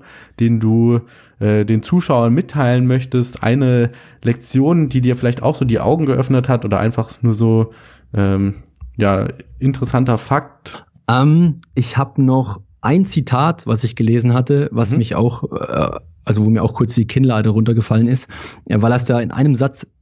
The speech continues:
Speaker 2: extrem auf den Punkt bringt. Und zwar sagt Saifeddin da, ähm, auf Deutsch übersetzt, "Das Management der Geldmenge ist das Problem, welches sich als die Lösung verkleidet."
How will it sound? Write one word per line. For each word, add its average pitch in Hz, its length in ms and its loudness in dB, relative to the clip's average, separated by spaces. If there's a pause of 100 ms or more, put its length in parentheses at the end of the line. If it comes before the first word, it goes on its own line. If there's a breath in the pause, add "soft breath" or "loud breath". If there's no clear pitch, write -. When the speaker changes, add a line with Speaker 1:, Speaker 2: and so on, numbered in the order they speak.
(220)
Speaker 2:
extrem 135 400 0
auf 143 120 -2
den 131 120 0
Punkt 160 280 0
bringt. 120 340 -2
Und 117 140 0
zwar 120 180 0
sagt 123 260 -2
Saifeddin 120 520 0
da, 123 200 0 (560 loud breath)
ähm, 113 280 2
auf 117 160 -2
Deutsch 131 260 0
übersetzt, 131 640 -2
"Das 117 200 -2
Management 165 760 0
der 120 80 0
Geldmenge 143 880 0
ist - 220 -6
das 117 140 -2
Problem, 135 760 0
welches 123 340 -2
sich - 200 -2
als 110 120 -2
die 120 100 0
Lösung 123 340 2
verkleidet." - 580 -4